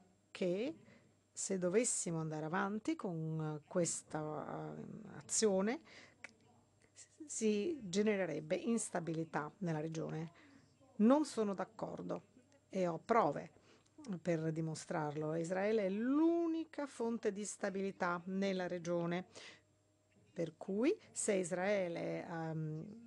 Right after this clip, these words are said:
appunto sarà una presenza lungo il, eh,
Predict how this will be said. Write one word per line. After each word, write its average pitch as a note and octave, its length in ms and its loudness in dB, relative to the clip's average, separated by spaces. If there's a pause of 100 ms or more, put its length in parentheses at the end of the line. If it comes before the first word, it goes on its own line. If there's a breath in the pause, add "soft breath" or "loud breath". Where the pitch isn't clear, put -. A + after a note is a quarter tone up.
(920)
appunto E3 840 -2 (1200)
sarà F#3 340 0
una E3+ 160 -2
presenza F3 800 -2 (200)
lungo F#3+ 580 2 (420 loud breath)
il, E3+ 480 0
eh, - 460 -12